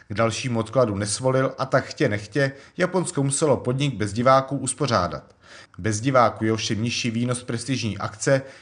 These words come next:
jejíž náklady se oproti předpokladům zvýšily alespoň čtyřikrát. Jediné uklidňující v tomto případě je, že nafukování rozpočtů evidentně není výsadou jen některých zemí,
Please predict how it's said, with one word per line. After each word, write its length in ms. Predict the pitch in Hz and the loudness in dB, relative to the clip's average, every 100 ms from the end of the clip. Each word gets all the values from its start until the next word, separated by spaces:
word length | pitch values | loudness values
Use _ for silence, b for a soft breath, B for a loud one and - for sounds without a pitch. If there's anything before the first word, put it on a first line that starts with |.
| - | -2
jejíž 260 | 190 139 | 0 2
náklady 400 | 117 127 - 151 | 2 2 2 0
se 140 | 143 151 | 0 -2
oproti 320 | 143 143 110 | -2 -2 -4
předpokladům 720 | - 117 - 135 143 143 143 139 B | -4 -4 -4 2 4 4 2 -2 B
zvýšily 460 | - 175 175 160 156 | -6 -4 -2 0 2
alespoň 380 | 131 135 - 143 | 2 2 0 -4
čtyřikrát. 720 | - 147 143 - 82 62 - B B B | -2 -2 -2 -2 -4 -6 -14 B B B
Jediné 420 | 107 110 131 117 - | -4 0 2 2 0
uklidňující 640 | 107 135 123 113 104 101 | -2 0 2 -2 -2 -8
v 100 | - | -2
tomto 280 | 135 127 110 | -2 -2 -4
případě 460 | - 135 131 98 | -2 2 2 2
je, 280 | 98 131 139 B B | 2 2 2 B B
že 160 | - 110 | -2 0
nafukování 640 | 113 139 139 143 135 113 | -2 -4 0 4 4 2
rozpočtů 640 | 117 - 160 139 - - - _ 151 | -2 -2 -4 -6 -8 -12 -14 _ -2
evidentně 480 | 156 156 151 147 | 2 2 0 -2
není 260 | 139 143 113 | 0 0 0
výsadou 460 | 101 101 139 139 131 | -4 0 2 2 2
jen 140 | 113 | 0
některých 460 | 127 - 143 107 92 | -2 -2 -2 -2 -2
zemí, 340 | 123 135 143 | 0 0 -2